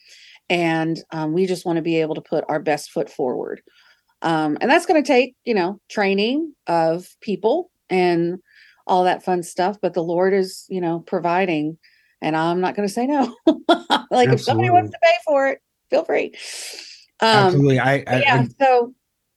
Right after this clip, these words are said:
Speaker 1: it's exciting, you know, those, those kinds of things, because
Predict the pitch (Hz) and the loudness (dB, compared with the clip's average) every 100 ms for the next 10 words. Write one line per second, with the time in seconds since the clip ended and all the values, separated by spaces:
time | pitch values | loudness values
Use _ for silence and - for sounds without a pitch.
0 | - 262 285 254 302 269 226 165 165 - | 0 0 0 0 2 4 2 -2 -4 -2
1 | 226 208 208 226 233 233 233 294 294 277 | 2 4 4 4 4 2 2 2 2 -4
2 | 240 226 208 220 208 208 202 202 208 220 | -4 -4 -2 0 2 0 -2 -4 0 2
3 | 196 190 190 - | 4 2 0 -8